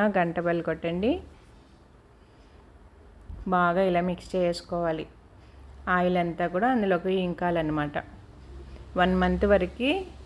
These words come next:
బాగుంటుందండి పచ్చడి అనేది. ఏదైనా ఒక గాలిపోకుండా ఉండే బాక్స్లో పెట్టేసుకున్నామంటే, బాటిల్లో కానీ, వన్ మంత్ వరకు బాగుంటుంది. కావాల్సినప్పుడు తీసుకొని తినచ్చు. చాలా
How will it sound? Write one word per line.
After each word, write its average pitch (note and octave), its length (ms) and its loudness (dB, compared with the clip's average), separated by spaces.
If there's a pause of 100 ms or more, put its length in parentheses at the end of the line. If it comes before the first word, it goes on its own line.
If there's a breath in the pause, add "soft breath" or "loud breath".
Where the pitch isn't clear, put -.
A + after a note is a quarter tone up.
(140)
బాగుంటుందండి F3+ 720 2 (120)
పచ్చడి F3 380 2
అనేది. E3+ 300 0 (160)
ఏదైనా F3+ 320 2
ఒక F#3 100 -4 (120)
గాలిపోకుండా F3 800 0
ఉండే E3+ 240 -2
బాక్స్లో E3+ 420 0
పెట్టేసుకున్నామంటే, E3 840 -4 (140)
బాటిల్లో E3 400 0 (100)
కానీ, E3 300 0 (640 loud breath)
వన్ F#3 220 0
మంత్ F3+ 280 0
వరకు F3 340 0 (180)
బాగుంటుంది. E3+ 640 0 (220)
కావాల్సినప్పుడు F3 680 0
తీసుకొని G3+ 460 -2
తినచ్చు. F3 420 -2 (4000 loud breath)
చాలా F#3 360 0